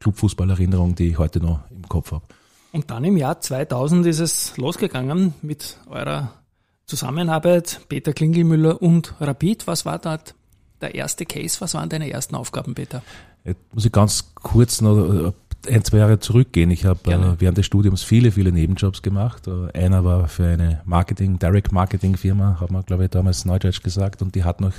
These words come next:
Speaker 1: äh, den S K Rapid als Kunden und da bin ich dann in Berührung gekommen und hab halt viele Sachen, die mir aufgefallen sind, die vielleicht nicht so ideal gelaufen sind, so wöchentlich mitgeteilt. Ende der neunziger Jahre zu Beginn noch per Telefax,
Speaker 2: Mhm.
Speaker 1: dann,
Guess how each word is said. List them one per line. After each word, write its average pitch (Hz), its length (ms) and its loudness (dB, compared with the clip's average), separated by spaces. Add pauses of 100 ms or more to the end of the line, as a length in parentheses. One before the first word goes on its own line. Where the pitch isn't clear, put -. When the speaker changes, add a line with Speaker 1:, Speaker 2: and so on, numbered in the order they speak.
Speaker 1:
äh, 92 160 -4
den 95 140 0
S 90 140 0
K 104 80 0
Rapid 101 260 2
als - 260 -2 (680)
Kunden 110 440 0
und 95 200 0 (260)
da 95 240 2
bin 95 160 2
ich 90 60 2
dann 95 100 4
in 92 60 4
Berührung 92 340 4
gekommen 80 400 0
und 76 200 -2
hab 80 180 0
halt 82 280 -4 (400)
viele 127 240 4
Sachen, 95 340 2
die 90 120 2
mir 87 80 4
aufgefallen 110 400 2
sind, 101 360 2 (280)
die 87 160 -8
vielleicht 80 360 -4
nicht 90 180 0
so 101 280 0
ideal 95 380 0
gelaufen 90 380 -2
sind, 90 280 -4
so 90 360 -8
wöchentlich 95 520 0
mitgeteilt. - 580 -4 (220)
Ende 92 220 0
der 90 80 2
neunziger 90 380 2
Jahre 85 280 2
zu - 140 -8
Beginn 90 340 0
noch 82 240 -2
per 78 160 -2
Telefax, 113 680 0 (300)
Speaker 2:
Mhm. 156 220 0 (120)
Speaker 1:
dann, 92 300 2